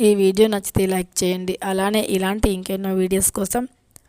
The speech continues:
మన ఛానల్ని సబ్స్క్రైబ్ చేసుకొని పక్కనే ఉన్న బెల్ ఐకాన్ని నొక్కి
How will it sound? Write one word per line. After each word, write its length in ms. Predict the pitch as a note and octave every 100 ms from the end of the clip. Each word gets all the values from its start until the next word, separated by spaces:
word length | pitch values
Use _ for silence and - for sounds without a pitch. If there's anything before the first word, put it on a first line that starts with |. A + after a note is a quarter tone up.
| _ _ -
మన 140 | A3
ఛానల్ని 560 | A3 G#3+ G3 G#3 G#3+ G#3+
సబ్స్క్రైబ్ 640 | G3 F3 - F#3+ F#3+ F#3+
చేసుకొని 360 | F#3 - G#3 A3+
పక్కనే 460 | G3 F#3+ G#3 A3
ఉన్న 200 | G#3+ F#3
బెల్ 260 | F3+ F3 F3
ఐకాన్ని 460 | F#3+ F#3+ F#3+ F#3+ G3
నొక్కి 460 | F#3+ - A3+ G3+